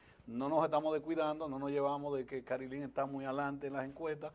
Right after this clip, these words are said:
sino que estamos trabajando día a día. Ahora mismo vengo yo de, de varios compromisos, entre ellos la, la reunión de la coordinación del Partido Fuerza del Pueblo, eh, estructurando sus estrategias y organizándose en, en términos electoral para nosotros,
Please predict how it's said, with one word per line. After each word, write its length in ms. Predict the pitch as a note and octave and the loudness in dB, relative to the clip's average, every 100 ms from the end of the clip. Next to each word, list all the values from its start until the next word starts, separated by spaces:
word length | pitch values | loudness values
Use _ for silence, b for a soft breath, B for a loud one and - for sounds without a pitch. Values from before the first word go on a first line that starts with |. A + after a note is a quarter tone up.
| b b | b b
sino 200 | - B2+ | -6 -2
que 100 | C3 | -2
estamos 260 | B2+ C3 C3+ | -2 -2 -2
trabajando 440 | C#3 B2+ C3+ C3 | 2 2 2 -2
día 200 | B2 B2+ | -2 -2
a 40 | A2+ | -2
día. 140 | A#2 | 0
Ahora 220 | C3+ F#3 | 4 4
mismo 320 | F#3 G#3 F#3+ C#3 | 4 2 2 0
vengo 200 | C#3 C#3+ | 0 0
yo 280 | D3 D#3 | 0 0
de, 200 | C#3+ A#2+ b b b - | 0 -4 b b b -8
de 80 | A#2 | 2
varios 260 | C#3 D#3 | 2 2
compromisos, 640 | D#3 C#3+ C#3+ D#3 F3 E3 C3 | -2 -2 -2 -2 -4 -2 -2
entre 340 | B2 A#2+ B2 | -2 -2 -2
ellos 200 | C3 C#3 | 0 0
la, 300 | C3+ B2 A#2+ B2+ | 0 0 -2 2
la 140 | B2+ | 2
reunión 340 | C#3 C3 C#3 | 4 0 0
de 80 | E3 | 2
la 120 | C#3+ | 0
coordinación 840 | - C3+ B2+ B2+ A#2 A2+ D#3+ F3 F3 b b b b - | 0 -2 -2 -4 -6 -6 -2 -2 -2 b b b b -12
del 120 | A2+ | -10
Partido 560 | A#2 A#2 B2 C#3 C#3+ C3 | -2 -2 -2 -2 0 0
Fuerza 380 | - C3+ C3 C3 | 0 0 4 2
del 120 | C#3 | 2
Pueblo, 460 | D#3 D#3 D#3 D#3 C3+ | 0 0 0 -2 -4
eh, 280 | B2+ A#2 | -4 -6
estructurando 580 | A2 C3 A#2+ A#2+ B2+ D3 | -8 -12 -10 -4 -2 -2
sus 180 | C#3+ C#3+ | 0 2
estrategias 800 | C#3 C3+ B2 E3 D#3+ C#3 B2+ - | 4 2 0 0 0 0 0 -4
y 240 | A2+ A2+ | -12 -10
organizándose 680 | A2+ A#2+ B2 A#2 C#3 D3+ D#3 | -2 0 0 -2 -2 -2 -6
en, 100 | D3 b b b | -8 b b b
en 140 | - A#2 | -10 0
términos 360 | C#3 D3+ D3+ | 2 2 2
electoral 520 | D3 C#3+ F3 F3 D#3+ D#3 b b - | 0 2 6 8 6 4 b b -2
para 180 | B2 C3 | 0 0
nosotros, 560 | B2+ C#3+ D3 E3 D3+ | -2 0 0 2 0